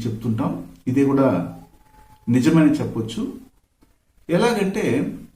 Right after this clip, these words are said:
మనం పుట్టినప్పుడే మనం తీసుకొచ్చినటువంటి కర్మ అది, కర్మ రిజిస్ట్రీ అంటారు. శాపం అనొచ్చు, దోషం అనొచ్చు. కానీ మనకున్నటువంటి పాజిటివ్స్‌ని ఎలాగో మనం పొందుతాం, కానీ నెగిటివ్ని మనం తెలుసుకొని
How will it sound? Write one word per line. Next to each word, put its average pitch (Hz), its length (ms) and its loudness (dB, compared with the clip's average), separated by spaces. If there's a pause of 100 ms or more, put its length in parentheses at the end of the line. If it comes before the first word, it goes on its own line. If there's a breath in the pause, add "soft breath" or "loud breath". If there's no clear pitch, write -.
(960)
మనం 170 280 6
పుట్టినప్పుడే 226 640 -2 (320)
మనం 156 180 6 (120)
తీసుకొచ్చినటువంటి 147 760 -4 (120)
కర్మ 165 260 -2 (100)
అది, 113 140 0 (480)
కర్మ 170 240 2 (180)
రిజిస్ట్రీ 139 460 -2
అంటారు. 87 320 -6 (1000)
శాపం 175 500 2
అనొచ్చు, 135 320 2 (200)
దోషం 156 340 2
అనొచ్చు. - 280 -4 (240)
కానీ 208 240 4 (180)
మనకున్నటువంటి 170 600 0 (120)
పాజిటివ్స్‌ని 165 720 -2 (840)
ఎలాగో 165 340 6 (100)
మనం 131 220 4
పొందుతాం, - 360 -6 (680)
కానీ 170 220 4 (140)
నెగిటివ్ని 208 580 2
మనం 127 160 4 (120)
తెలుసుకొని 135 440 2